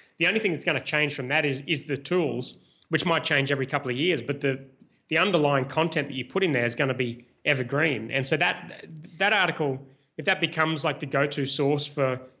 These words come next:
influencer outreach, then, then you're talking about tens of thousands of free visits every month for the rest of the existence of Foundr. So the, the power of something like that compared to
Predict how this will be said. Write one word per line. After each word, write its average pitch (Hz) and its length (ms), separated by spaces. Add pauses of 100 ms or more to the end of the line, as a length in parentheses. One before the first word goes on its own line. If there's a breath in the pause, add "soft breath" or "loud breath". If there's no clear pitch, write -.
(120)
influencer 139 420
outreach, 127 460
then, 147 320
then 156 160
you're 151 80
talking 170 340
about 139 280
tens 151 260
of 127 80
thousands 135 480
of 127 80
free 139 220
visits 139 500 (240 soft breath)
every 135 240
month 135 260
for - 120
the 127 100
rest 139 280
of 120 260
the 139 100
existence 135 480
of 117 60
Foundr. 139 480
So 135 280 (300 loud breath)
the, 156 140
the 143 100
power 170 280
of - 40
something 160 240
like 131 160
that 139 220
compared 143 400
to 135 280